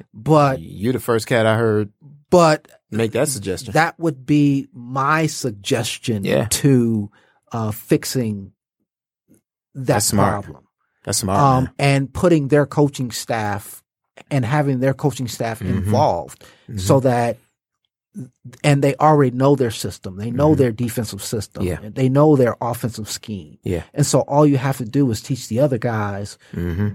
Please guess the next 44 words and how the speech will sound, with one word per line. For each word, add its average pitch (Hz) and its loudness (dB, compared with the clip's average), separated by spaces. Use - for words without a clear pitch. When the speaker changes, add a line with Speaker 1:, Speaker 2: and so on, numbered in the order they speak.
Speaker 1:
what 123 0
you 123 0
all 110 0
are 104 -4
doing, 117 0
because 135 0
most 190 2
of - -20
the 107 -2
N 107 -2
B 98 -2
A 98 -6
plays 107 -6
are 87 -10
pretty 135 -10
much 87 -10
the 90 -18
same. - -12
Speaker 2:
Yeah. 90 0
Speaker 1:
You 156 4
know 120 2
what 92 -4
I 87 -10
mean? - -18
And 131 0
Speaker 2:
Yeah. 92 -2
Speaker 1:
so 127 2
it's, 156 -2
it's 147 -2
a 135 -2
really, 147 4
a, 120 -2
to 135 -6
me, 131 -2
a 110 -6
matter 113 -6
of 107 -6
getting 147 2
people 123 -4
that 131 2
have 120 -4
that - -6
chemistry, 98 -6
Speaker 2:
Mm. 87 -4